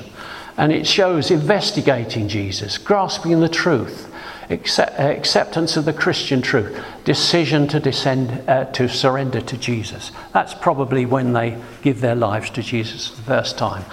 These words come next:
And afterwards, they gain confidence, they experience life change, they learn the basics, they learn disciplines, they share with others, and there's an ongoing growth. And it's a process that never ends.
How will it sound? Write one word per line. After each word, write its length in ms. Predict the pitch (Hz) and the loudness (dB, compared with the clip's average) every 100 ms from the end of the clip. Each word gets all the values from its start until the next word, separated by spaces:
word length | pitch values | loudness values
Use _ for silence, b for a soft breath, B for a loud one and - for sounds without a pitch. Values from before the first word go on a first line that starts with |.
| B B | B B
And 160 | - 208 | 2 2
afterwards, 720 | 214 185 - 123 131 - - B B | 2 0 0 2 2 0 -6 B B
they 120 | 196 | 2
gain 340 | 190 190 196 190 | 4 2 2 2
confidence, 680 | - 220 - 127 98 113 - | 2 0 -2 -2 -2 -4 2
they 160 | 143 | 2
experience 600 | 143 - 202 185 170 - | 2 0 2 4 4 2
life 280 | 170 170 156 | 2 2 0
change, 460 | - 190 147 107 - | -2 0 0 -2 2
they 140 | 170 | 2
learn 260 | 190 202 190 | 4 2 2
the 80 | 185 | 2
basics, 600 | 202 180 - - - - | 2 0 -2 -4 -2 0
they 140 | 175 | 2
learn 300 | 196 202 180 | 4 2 2
disciplines, 640 | 196 202 135 - 98 95 B B B | 2 2 -4 -4 -6 -6 B B B
they 120 | 190 | 2
share 360 | - - 220 190 | 4 4 4 4
with 180 | 175 | 4
others, 440 | 208 175 127 104 - B B | 4 2 -2 -4 -8 B B
and 140 | 160 | 4
there's 160 | 175 143 | 4 6
an 80 | 170 | 4
ongoing 520 | 180 165 151 160 147 | 4 4 4 4 4
growth. 360 | 143 120 113 B B | 4 2 -2 B B
And 160 | 185 | 2
it's 220 | 233 233 233 | 4 2 0
a 60 | |
process 720 | 220 - 170 156 - 190 - | 0 0 2 2 2 0 2
that 220 | 214 214 | 0 2
never 400 | 165 160 139 175 - | 2 4 2 0 2
ends. 640 | 202 190 110 95 - | 2 0 -2 -6 -8